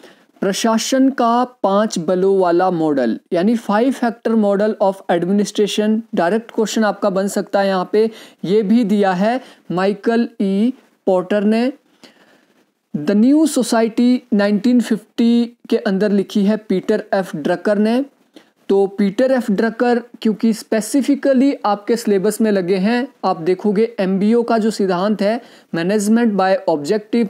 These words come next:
तो वो सिद्धांत दिया है, आ, पीटर एफ ड्रकर ने। तो इनकी बुक्स आपको सारी याद रखनी पड़ेगी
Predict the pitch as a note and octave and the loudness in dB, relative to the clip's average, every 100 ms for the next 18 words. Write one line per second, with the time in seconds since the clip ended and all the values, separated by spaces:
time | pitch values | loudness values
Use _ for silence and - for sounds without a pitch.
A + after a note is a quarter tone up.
0 | - F3+ F#3+ A3 - F#3+ F3+ G#3+ G3 G3 | -2 0 2 0 -2 -2 0 0 0 0
1 | F3+ F#3+ C4 - - - _ - - E3 | 0 0 -2 -6 -20 -20 _ -10 -2 0
2 | E3 - - G3+ F#3+ B3+ B3 A3 F3 F#3 | 0 -2 -2 -2 0 0 0 -2 -2 -2
3 | G#3 A3+ A3+ A#3 A#3 G3 F#3+ G#3 D3 G3 | 0 0 2 2 0 0 0 -2 -2 -4
4 | - G#3 - - G#3 G#3 - - - F3 | -2 -2 -2 0 2 2 -2 -10 -2 0
5 | G3+ A3+ G#3+ G#3 G#3 A3 A3 G#3 G3 F#3+ | 2 2 2 0 0 0 0 0 0 0
6 | B3 | -2